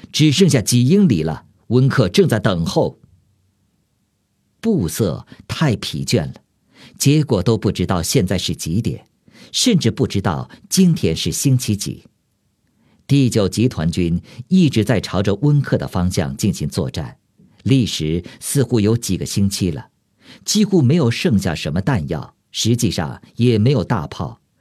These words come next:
只有一些迫击炮，没有多少机关枪，而那些机关枪里又几乎没有子弹。不论布瑟往哪里看，他都看见人们在倒下。他和他的军官们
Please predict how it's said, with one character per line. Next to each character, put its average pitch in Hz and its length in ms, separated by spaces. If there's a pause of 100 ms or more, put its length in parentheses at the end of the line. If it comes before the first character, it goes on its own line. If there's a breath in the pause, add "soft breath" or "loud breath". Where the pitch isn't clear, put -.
(260 loud breath)
只 180 160
有 151 160
一 104 60
些 120 180
迫 71 260
击 92 220
炮， - 280 (580)
没 131 160
有 90 120
多 123 160
少 73 200
机 101 200
关 90 200
枪， 64 320 (420 soft breath)
而 117 180
那 127 160
些 95 140
机 123 220
关 90 180
枪 90 240
里 87 300 (180 loud breath)
又 110 180
几 110 220
乎 107 160
没 95 140
有 110 120
子 71 380
弹。 78 260 (1200 soft breath)
不 180 180
论 175 160
布 139 280
瑟 85 420
往 101 220
哪 101 180
里 - 160
看， - 320 (440 loud breath)
他 113 160
都 135 160
看 90 240
见 85 140
人 87 140
们 101 120
在 95 140
倒 64 260
下。 71 300 (640 soft breath)
他 123 180
和 107 140
他 120 140
的 98 100
军 113 220
官 117 180
们 76 260